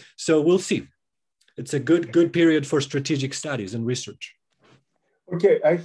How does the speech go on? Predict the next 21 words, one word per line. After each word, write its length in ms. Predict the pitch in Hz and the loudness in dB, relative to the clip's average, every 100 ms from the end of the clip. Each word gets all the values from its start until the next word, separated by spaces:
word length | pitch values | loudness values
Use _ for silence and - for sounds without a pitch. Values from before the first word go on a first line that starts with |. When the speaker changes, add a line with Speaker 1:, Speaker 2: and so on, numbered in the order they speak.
| 233 | -4
Speaker 2:
have 160 | 202 | 0
one 280 | 196 190 202 | 2 2 -2
last 360 | 180 185 170 - | 0 0 -2 -6
question, 560 | 147 139 135 156 143 | -2 -2 -4 -12 -10
and 220 | 143 135 | -10 -8
it 160 | 147 - | -10 -10
would 260 | 131 147 147 | -8 -8 -2
be 120 | 147 | 0
interest 600 | 139 131 156 165 160 - | 0 -2 -2 -2 -2 2
to 100 | 135 | 4
all 140 | 139 | 4
of 120 | 113 - | 0 -4
you. 160 | 92 - _ _ _ _ _ _ _ - | -20 -20 _ _ _ _ _ _ _ -2
I 100 | 139 | 2
mean, 260 | 170 170 165 | 2 2 4
you 140 | 175 | 6
are 160 | 170 180 | 6 4
all 460 | - 180 196 208 | 0 2 2 2
fans 420 | 202 196 190 190 | -4 -6 -6 -6
of 160 | 170 170 | -14 -8
nuclear 520 | 165 170 156 151 139 | -6 -6 -4 -6 -6